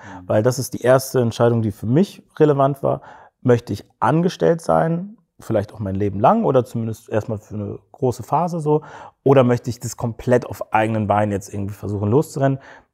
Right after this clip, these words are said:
Speaker 2: Und ich erlebe sehr viele aktuell, das ist jetzt nur meine subjektive Wahr-, Wahrnehmung, ähm, die, ähm, ja, vielleicht auch durch Social Media getrieben sagen, ich möchte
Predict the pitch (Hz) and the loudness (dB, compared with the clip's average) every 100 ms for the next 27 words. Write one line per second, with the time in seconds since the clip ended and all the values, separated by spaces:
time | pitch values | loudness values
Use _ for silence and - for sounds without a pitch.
0 | _ 120 110 - _ - 113 - - _ | _ -2 -2 -8 _ -6 -4 -4 -14 _
1 | - 117 117 104 101 - 175 196 - - | -2 2 2 2 -2 -2 0 2 0 0
2 | 170 117 117 117 113 117 117 117 117 110 | 0 0 -2 -6 -4 0 2 2 2 -2
3 | 123 139 135 135 127 127 120 - 127 135 | -4 -4 -4 -4 0 2 2 0 0 0
4 | - 131 131 127 - - - _ - 113 | 0 -2 0 -4 -6 -16 -20 _ 2 2
5 | 110 - _ - 123 113 104 - _ _ | 2 -4 _ -6 -2 0 0 -4 _ _
6 | _ _ 101 85 117 110 113 - _ 117 | _ _ -14 -12 -8 -8 -10 -14 _ 2
7 | 117 107 - - 123 113 123 117 131 120 | 4 4 -2 -2 0 0 -4 -4 -2 -2
8 | 123 123 110 - 139 156 147 131 127 113 | -2 -2 -4 -4 -2 -2 0 0 0 -2
9 | 127 127 - 123 120 | -2 -2 -2 -6 -6